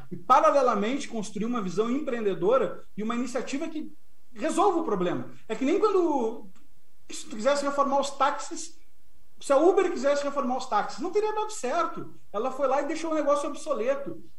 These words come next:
Ninguém queria, tentaram proibir, fizeram manifestação, não sei se vocês lembram, mas eles atropelaram todo mundo porque era bom, porque era obviamente mais eficiente. A gente tem que fazer isso com a produção de informação.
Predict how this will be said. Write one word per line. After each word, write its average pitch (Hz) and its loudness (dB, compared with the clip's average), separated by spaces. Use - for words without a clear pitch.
Ninguém 240 -2
queria, 262 0
tentaram 233 -2
proibir, 247 -4
fizeram 214 -2
manifestação, 247 2
não 208 2
sei 185 -4
se - -8
vocês 202 2
lembram, 160 0
mas 185 4
eles 220 2
atropelaram 262 8
todo 240 -2
mundo 320 2
porque - -4
era 330 4
bom, 339 2
porque - -6
era 214 2
obviamente 240 0
mais 190 -2
eficiente. 151 -4
A 196 8
gente 240 4
tem 269 4
que 262 -6
fazer 233 6
isso 247 0
com 254 4
a - 0
produção 233 -2
de 226 -2
informação. 220 0